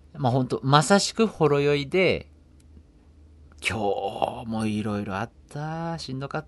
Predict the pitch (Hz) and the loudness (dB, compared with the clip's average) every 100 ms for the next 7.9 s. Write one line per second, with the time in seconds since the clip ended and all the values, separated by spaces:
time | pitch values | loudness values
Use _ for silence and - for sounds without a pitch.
0 | - - 165 165 165 165 165 170 160 - | -12 -8 -6 -6 -8 -8 -6 -6 -8 -6
1 | 135 123 113 - - - - - - - | -2 -2 -4 -8 -20 -20 -20 -20 -20 -20
2 | - - - - 107 - 147 160 170 147 | -20 -20 -12 -6 -6 0 4 4 4 2
3 | 147 151 147 120 101 82 - - - - | 4 6 8 8 6 2 -8 -20 -20 -20
4 | - - - - - - 92 92 - 107 | -20 -20 -20 -20 -20 -8 -6 -4 -2 0
5 | 117 127 127 131 135 113 113 113 101 - | 0 0 -2 -2 -4 -4 -4 -4 -6 -6
6 | 131 139 123 123 135 143 165 170 180 214 | -6 -4 -4 -2 0 4 6 8 8 8
7 | 269 - 175 156 190 180 139 156 156 | 6 6 8 8 8 8 10 10 6